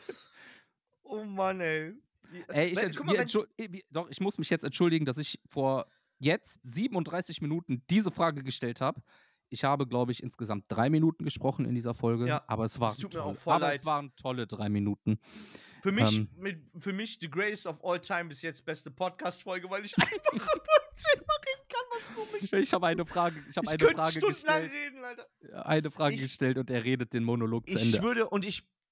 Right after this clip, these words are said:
Speaker 1: kennst du, ich bin jetzt schon, ich bin jetzt, ich reflektier gerade schon, merke, wie viel, wie kacke ich das alles argumentiert habe und wie viel hätte ich besser machen können, das argumentieren können, sodass es auch jeder,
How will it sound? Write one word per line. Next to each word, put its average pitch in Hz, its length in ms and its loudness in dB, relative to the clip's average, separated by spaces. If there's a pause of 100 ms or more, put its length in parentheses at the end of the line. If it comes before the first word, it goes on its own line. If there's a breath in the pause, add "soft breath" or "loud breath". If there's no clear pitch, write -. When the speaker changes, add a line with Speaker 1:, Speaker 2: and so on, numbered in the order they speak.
(120)
Speaker 1:
kennst 247 320 -8
du, 247 40 -6 (300)
ich 156 240 -12
bin 214 200 -6
jetzt 220 260 -4
schon, 254 320 -6
ich - 160 -14
bin 196 220 -6
jetzt, 214 320 -8
ich - 240 -10
reflektier 196 680 -4
gerade 147 360 -2
schon, 180 340 -8 (420 soft breath)
merke, 196 420 0
wie 190 100 -6
viel, 190 280 -6 (140)
wie 175 400 -12
kacke 226 540 -4
ich 180 180 -10
das 180 240 -4
alles 185 300 0
argumentiert 175 720 -4
habe 143 440 -4 (440 soft breath)
und 147 160 -8
wie 175 120 -8
viel 170 280 -6
hätte 196 220 -2
ich 156 300 -10
besser 214 260 0
machen 147 300 -4
können, 147 160 -6
das 139 120 -8
argumentieren 143 640 -6
können, 135 200 -8
sodass 131 300 -8
es 131 60 -14
auch 139 120 -4
jeder, 139 180 -8